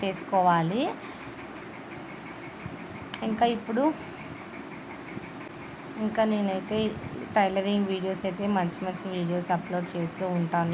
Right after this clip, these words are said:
ఇంకా కిడ్స్ ఫ్రాక్స్ అన్నీ మీకు కావాల్సినవి అయితే కామెంట్ సెక్షన్లో కామెంట్ చేయండి. ఇంకా సబ్స్క్రైబ్ చేసుకోలేని వాళ్ళు ప్లీజ్ అండి సబ్స్క్రైబ్ చేసుకొని సపోర్ట్ చేసి లైక్ అయితే ఇవ్వండి. మీరు, మేము ఈ వీడియోస్ కోసం ఎంత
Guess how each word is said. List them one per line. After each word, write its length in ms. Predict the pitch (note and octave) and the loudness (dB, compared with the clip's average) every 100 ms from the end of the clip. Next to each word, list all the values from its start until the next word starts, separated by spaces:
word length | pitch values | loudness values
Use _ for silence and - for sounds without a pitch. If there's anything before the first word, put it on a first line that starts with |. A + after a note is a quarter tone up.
| E3 | 2
ఇంకా 180 | E3 F3+ F3+ | 2 0 0
కిడ్స్ 240 | F3+ - - | -4 -4 6
ఫ్రాక్స్ 400 | F#3+ E3+ E3 F#3+ | 8 8 6 2
అన్నీ 260 | E3+ E3 F3 G#3 - - - - - G#3+ | 4 4 2 0 -6 -10 -10 -10 -2 2
మీకు 260 | A3 A3 A3+ G#3+ | 4 2 -2 6
కావాల్సినవి 640 | G#3 F#3+ G3 G3 G#3 G3+ F#3+ | 8 8 6 4 2 4 4
అయితే 180 | F3 G3+ G#3 | 2 2 4
కామెంట్ 300 | F#3 F3+ F3+ | 4 4 -2
సెక్షన్లో 340 | F#3 F#3+ F#3 F3+ | -2 -2 -2 2
కామెంట్ 320 | F#3 F3 F3+ F3+ | 4 4 2 0
చేయండి. 380 | F3+ E3+ E3 F3 G#3 - - - - G#3 | 0 2 2 2 -2 -6 -10 -10 -4 0
ఇంకా 160 | G#3 A3 | 2 4
సబ్స్క్రైబ్ 440 | G3 E3+ - G3 G3 G3+ | 4 2 0 0 0 -2
చేసుకోలేని 640 | F#3 - G3 F#3 F3+ F3 F3 | -2 -2 0 2 2 4 4
వాళ్ళు 240 | E3+ F3 F#3+ - | 4 2 0 -2
ప్లీజ్ 300 | F3+ F3+ F3+ E3+ | -2 0 2 2
అండి 220 | E3 F#3 F#3+ | 2 0 0
సబ్స్క్రైబ్ 440 | E3+ - F#3+ F3+ F3 | 0 -2 -2 -2 -2
చేసుకొని 420 | F3+ E3+ - F#3 F#3 F3+ | -2 -2 -2 -4 0 0
సపోర్ట్ 340 | F3 F3+ F3+ - | 0 0 -2 -2
చేసి 340 | E3+ E3 F#3+ F#3+ F3+ | 0 0 0 0 2
లైక్ 300 | E3 F3 E3+ F3+ | 2 2 0 -2
అయితే 220 | F3 F3+ F3 | 0 0 0
ఇవ్వండి. 420 | E3+ E3 E3 A3 D4+ - - - - B3 | 2 2 2 2 -2 -6 -10 -10 -2 2
మీరు, 260 | B3+ B3+ D4 D4+ - - - A3 | 2 4 2 0 -8 -10 -6 0
మేము 300 | A#3 A#3+ A#3+ B3 B3 - - - G#3+ | 4 6 8 8 8 2 -6 -2 0
ఈ 40 | G#3+ | 2
వీడియోస్ 380 | A3 G#3+ A3 A3+ - | 2 4 2 2 2
కోసం 260 | G#3+ G#3+ G#3+ G#3 | 2 4 2 2
ఎంత 160 | G3+ | 2